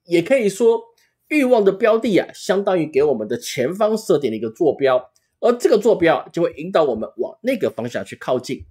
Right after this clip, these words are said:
所以我们会追求心目中的爱情，会追求居住的品质，会追求饮食的精致，会追求养育小孩的环境。而追求爱情啊，当然就献上我们的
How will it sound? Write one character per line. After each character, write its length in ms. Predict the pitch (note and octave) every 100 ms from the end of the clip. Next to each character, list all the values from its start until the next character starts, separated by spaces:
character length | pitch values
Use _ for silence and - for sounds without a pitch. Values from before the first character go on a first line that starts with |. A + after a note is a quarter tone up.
| _
所 300 | - - A#3
以 80 | B3+
我 60 |
们 80 | C3
会 100 | F3
追 320 | F3+ - C4+
求 180 | A3+ D#3+
心 360 | D#3 - B3 C4
目 100 | A3
中 100 | G#3+
的 60 | E3+ -
爱 180 | E4 G3+
情， 340 | - C3 C3 _ _
会 100 | - G#3
追 120 | A3+
求 160 | - F#3
居 280 | F3+ C4 C4
住 160 | C4+
的 80 | D#3
品 380 | A#2+ - C3+ A2+
质， 320 | - C3+ F3+ - _
会 120 | G3+
追 240 | G3 A#3
求 200 | A3 E3 D#3+
饮 200 | E3 C3
食 200 | - D3
的 100 | E3+
精 320 | E3 B3+ C#4
致， 380 | A#3+ - - -
会 100 | G3
追 120 | F#3
求 240 | F#3 D3 -
养 220 | C#3+ G#2+
育 160 | - E3+
小 240 | - A#2+ -
孩 120 | G#2+
的 120 | A#2+
环 280 | - G#2 G#2
境。 280 | - - - _ _ _ _ _ _ _ - - - -
而 120 | B3+
追 200 | B3+ E4
求 120 | C4+
爱 200 | A#3 A#3+
情 240 | - D3+
啊， 160 | C#3+ A2+
当 120 | D3
然 60 | C#3
就 40 |
献 300 | C#3 - E3
上 180 | B2 C#3
我 60 | G2
们 100 |
的 80 | A2+